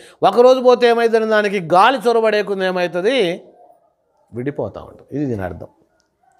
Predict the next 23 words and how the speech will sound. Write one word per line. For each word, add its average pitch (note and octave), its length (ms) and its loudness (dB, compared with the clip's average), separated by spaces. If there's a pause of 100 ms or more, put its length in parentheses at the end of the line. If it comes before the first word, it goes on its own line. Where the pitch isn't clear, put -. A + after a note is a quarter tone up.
(120)
ఇస్రాయేల్తో F3 460 0
చెప్తాడు C#3 420 -4
దేవుడు, A#2+ 500 -4 (480)
నేటి G#3+ 400 4
వరకు B3+ 320 0
మీరు B3 200 -2
సజీవులుగా B3 640 2
ఉన్నారు, A#3+ 360 4
ఉండాలి A#3 440 4
ఇంకా. B3 360 0 (1400)
అక్కడ A3+ 240 4
కూడా C4 180 6
సజీవులుగా B3 540 2
ఉండాలి A#3+ 360 6
అంటే F#3+ 540 0 (220)
దేవుని A3 280 6
హత్తుకొని A3+ 460 0
జీవించండి. E3+ 560 -6
బైబిల్లో F#3+ 720 4 (340)
దేవుణ్ణి G#3 440 6
హత్తుకున్న G3+ 420 -2
వాళ్ళు F#3+ 260 2
ఉన్నారు. F3+ 500 0